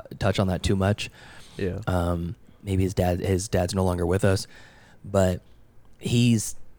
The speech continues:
Speaker 1: for some reason obsessed with death, and he's a cr-, weird cross between Edward Norton's character from Fight Club and <laughs> Wednesday Addams, and maybe a-, an, any number of s-, children's characters from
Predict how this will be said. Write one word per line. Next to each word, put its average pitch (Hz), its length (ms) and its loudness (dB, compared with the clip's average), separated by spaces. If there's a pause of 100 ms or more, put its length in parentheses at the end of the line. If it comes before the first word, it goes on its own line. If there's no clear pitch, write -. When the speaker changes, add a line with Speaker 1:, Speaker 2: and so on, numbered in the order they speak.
(100)
Speaker 1:
for - 400 0
some 139 360 2
reason 101 520 2
obsessed 107 500 0
with 113 200 2
death, 92 500 0
and 92 220 -2
he's 95 340 -2
a 90 80 -2
cr-, - 260 -2
weird 104 280 2
cross 107 260 2
between 101 460 0 (1300)
Edward 101 240 0
Norton's 98 240 -2
character 101 340 2
from 101 180 -2
Fight 98 240 2
Club 98 380 4
and 92 460 2
<laughs> - 20 -12
Wednesday 101 400 2
Addams, 95 460 2 (880)
and 90 520 0 (880)
maybe 92 520 4
a-, 80 200 -4
an, 95 280 2
any 98 200 4
number 92 320 4
of 90 140 2
s-, - 180 -8
children's 95 440 0
characters 92 460 -2
from 90 420 -4